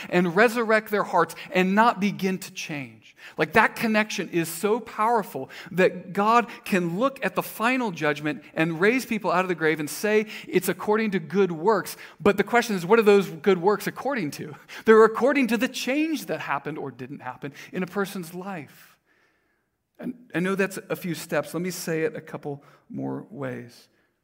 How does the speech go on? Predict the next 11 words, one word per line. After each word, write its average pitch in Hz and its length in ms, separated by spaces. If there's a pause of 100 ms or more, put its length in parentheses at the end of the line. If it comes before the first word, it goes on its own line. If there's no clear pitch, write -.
(920)
When 180 200
Jesus 220 480
moves 170 380
into 185 240
your 147 180
life, 131 320
he 147 160
undertakes 147 580
a 139 60
renovation 123 600
project. 113 580